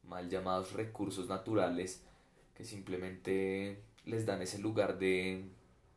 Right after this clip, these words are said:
de aprovechamiento, ¿no? De un recurso del cual el ser humano puede aprovechar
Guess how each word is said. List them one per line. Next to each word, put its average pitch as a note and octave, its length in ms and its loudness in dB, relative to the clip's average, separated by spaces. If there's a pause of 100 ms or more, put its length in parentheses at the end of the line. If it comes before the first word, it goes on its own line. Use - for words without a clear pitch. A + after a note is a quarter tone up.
(520)
de G2+ 480 -2
aprovechamiento, G2+ 880 0
¿no? F#2+ 160 0
De A2+ 80 0
un F2+ 140 -4
recurso G#2+ 680 2
del G2 160 0
cual F#2 240 2
el F#2 100 -2
ser G2+ 160 -6
humano F#2+ 360 -4
puede F#2+ 220 2
aprovechar F#2+ 760 -2